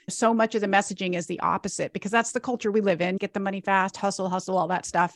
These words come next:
So yeah, some of it is just we're trying to undo some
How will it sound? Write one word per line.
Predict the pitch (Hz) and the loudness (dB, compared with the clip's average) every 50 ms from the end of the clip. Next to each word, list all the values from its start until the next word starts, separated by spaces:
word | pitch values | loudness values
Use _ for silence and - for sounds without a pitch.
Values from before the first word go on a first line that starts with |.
| _ _ | _ _
So | - - - 220 208 196 196 190 190 180 175 - _ - | -10 0 4 6 8 8 8 6 4 0 -4 -8 _ 2
yeah, | 214 208 180 170 | 4 4 4 4
some | - - 226 214 226 | 2 0 -2 -2 0
of | 226 208 | 0 0
it | 226 196 | 0 0
is | 202 185 - | 0 -2 -2
just | 202 190 - - | -4 -4 -2 0
we're | 202 202 | 0 0
trying | 190 - - 220 208 214 202 | 0 2 2 4 4 4 4
to | 196 - - | 0 0 0
undo | 196 196 196 190 180 190 202 202 202 190 185 180 180 - | 0 0 0 0 -2 -2 -2 0 0 0 0 -2 -2 -4
some | - - - - 208 196 196 190 190 185 - | -6 -4 0 2 2 4 2 2 -2 -4 -6